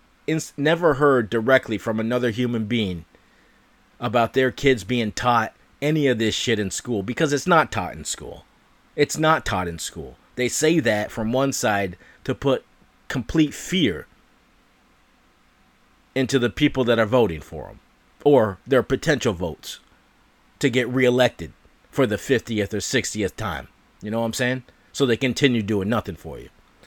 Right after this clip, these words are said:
Like, this shit doesn't exist. It just doesn't exist. And the other side is too scared to say anything, y-, y-,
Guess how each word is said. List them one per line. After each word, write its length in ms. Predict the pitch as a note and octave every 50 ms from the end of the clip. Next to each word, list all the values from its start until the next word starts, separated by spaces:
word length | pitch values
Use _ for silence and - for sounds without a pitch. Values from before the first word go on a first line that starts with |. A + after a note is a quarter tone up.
| _ _ _ _ _ _ _ _ _ _ _ _ _ _ -
Like, 100 | D3+ D3+
this 160 | F3+ G#3+ -
shit 140 | - G#3 D#3+
doesn't 260 | F3+ E3 C3+ C#3+ C3
exist. 580 | A#2 G2 G#2+ B2 A#2 D2 - - - - _ _ _ _ _ _ _ _ _ _ -
It 60 | C#3+
just 180 | D3+ D#3+ C3+
doesn't 300 | - D#3+ C3+ A2 A#2 G#2
exist. 460 | F#2+ F2+ D#2+ G2 G#2 D#2 - - - - _ _ _ _ _ _ _
And 100 | C3 C3+
the 100 | C#3 C#3+
other 120 | D3+ D#3 C#3+
side 280 | - - D3 C#3 B2+
is 100 | A#2+ A2
too 180 | - - D3 C3+
scared 320 | - - - C#3 C3+ B2+
to 80 | A2 A2+
say 460 | - - C3+ C3 B2+ B2 A2+ G#2 - _ _ _ _ _ _ _ _ _ _ _ _ _ _ _ _ _ _ _ -
anything, 600 | C3 D3 D#3 C#3+ - C#3+ C3 A#2 A2+ G#2 G2 - _
y-, 220 | D#2 A2 D3 - - - - - -
y-, 180 | - - -